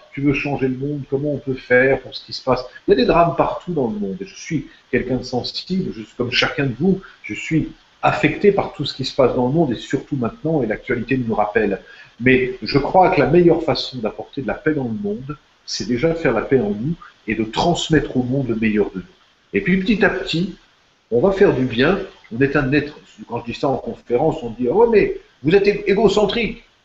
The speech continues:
Ah, je dis, « Oui, je suis égocentrique. » Dans un premier temps, on est égocentrique, on prend soin de notre ego. Et quand on devient rayonnant, à un moment donné, on devient un être égocentrique, et puis on commence à faire attention à notre compagne, à nos enfants, à nos proches, et on devient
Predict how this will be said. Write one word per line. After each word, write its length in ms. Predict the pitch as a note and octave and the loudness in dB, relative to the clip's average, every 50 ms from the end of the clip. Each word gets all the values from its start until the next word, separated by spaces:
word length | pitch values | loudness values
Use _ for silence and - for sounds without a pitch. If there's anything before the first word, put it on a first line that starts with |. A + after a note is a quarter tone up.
| _ _ _ _ | _ _ _ _
Ah, 100 | - - | -14 -10
je 120 | - - D#3+ | -6 -4 0
dis, « 80 | A3+ | 2
Oui, 140 | D#4+ D#4+ D#4 | 4 4 4
je 60 | - | 4
suis 100 | D#3 D3+ | 2 -2
égocentrique. » 720 | C#3 C3+ C#3 B2+ - - B2+ A#2+ - - C3 B2 - _ - _ _ _ - | -2 0 -2 -2 -2 -4 -8 -8 -8 -8 -10 -10 -10 _ -20 _ _ _ -14
Dans 160 | F#2+ G2 - | -12 -10 -8
un 20 | A2+ | -10
premier 420 | - - - D3 D3+ D#3+ D#3 D#3 | -6 0 0 2 4 4 2 2
temps, 140 | - C4 C#4+ | 2 2 4
on 140 | B3 E3+ C3+ | 4 4 4
est 80 | B2+ | 4
égocentrique, 680 | C3 C#3+ C3+ G3 G3+ F#3 - G3+ F#3+ - - B3 A3+ - | 4 4 6 6 6 6 4 0 -2 -2 -4 -6 -8 -8
on 60 | B2 | -10
prend 220 | A2 - D#3+ D3+ D3+ | -4 0 0 0 2
soin 180 | - G3+ A3 | 2 0 2
de 60 | G#3+ | 2
notre 180 | G#3 F3+ - - | 2 0 2 0
ego. 320 | G3 G3 A3+ B3+ G#3+ - - - - - - - - | -2 0 0 -2 -2 -4 -6 -14 -20 -20 -20 -14 -6
Et 180 | - - A2 - | -6 -4 -4 0
quand 300 | - A3+ B3+ B3 A#3+ A3+ | 2 2 4 4 2 0
on 60 | G3 | 2
devient 380 | E3 D3+ C#3 - - C#3+ C#3 B2 | 2 2 2 2 2 0 0 2
rayonnant, 480 | B2 A#2 G#2+ G2+ F#2+ F2+ F2+ F#2 - - _ _ _ _ - | 2 0 0 0 0 -2 -2 -6 -10 -12 _ _ _ _ -6
à 80 | G#2 | -6
un 20 | A2+ | -4
moment 180 | C3+ C#3+ C#3+ C#3 | -4 -4 -4 -4
donné, 500 | A2+ G#2+ A2 A2 G#2 G2 G#2 C3 F#3+ - _ _ _ _ _ - | -4 -2 -2 -2 -2 -2 -4 -6 -6 -10 _ _ _ _ _ -16
on 60 | A2 | -10
devient 300 | A#2 A#2 D3 C#3+ C#3+ A3+ | -4 -2 -2 0 0 0
un 100 | A#3 G#3 | 0 0
être 180 | F#3 - - - | 0 -2 -2 -4
égocentrique, 600 | C#3+ C#3 D3+ C3+ - - A2+ - - - F3+ - _ _ _ _ - | -2 -2 -2 -2 -4 -8 -12 -14 -14 -16 -16 -16 _ _ _ _ -14
et 60 | A2+ | -14
puis 160 | A#2 - - A#3+ | -10 -4 -4 -2
on 80 | A#3 | -2
commence 300 | - E3+ D#3+ G3 F#3 - | 0 0 0 0 0 0
à 40 | D#3+ | -2
faire 180 | C3+ - C#3+ C3+ | -4 -4 -6 -6
attention 540 | B2 - A#2+ A2+ - - - F3 G3 G3+ - - - _ _ - | -4 -4 -4 -6 -6 -6 -4 -2 -2 -4 -4 -10 -20 _ _ -4
à 100 | - C#3+ | -2 0
notre 180 | E3 D#3 - | 0 0 -2
compagne, 540 | - C#3 B2 - - G2 G2 F#2 E2 - - - _ _ - | -4 -6 -4 2 4 4 4 4 2 -2 -6 -8 _ _ -4
à 80 | G#2+ B2 | -2 0
nos 220 | D#3 E3 - - | 2 2 4 4
enfants, 440 | C#3 B2 A2+ - - A2+ A2 C#3+ - _ _ - | 2 0 0 -4 -6 -4 -4 -4 -6 _ _ -6
à 100 | - B2 | -4 0
nos 100 | C#3 C3 | 0 0
proches, 580 | - - - - C3+ F3 G3 F#3+ - - - _ _ _ _ - | 0 0 -2 0 0 0 0 -2 -4 -8 -12 _ _ _ _ 0
et 100 | A#2+ C#3+ | 2 2
on 120 | D3+ D3 | 4 4
devient 440 | C3+ D#3 D#3+ D3 - D#3+ G3+ A#3 | 6 6 6 6 4 2 0 0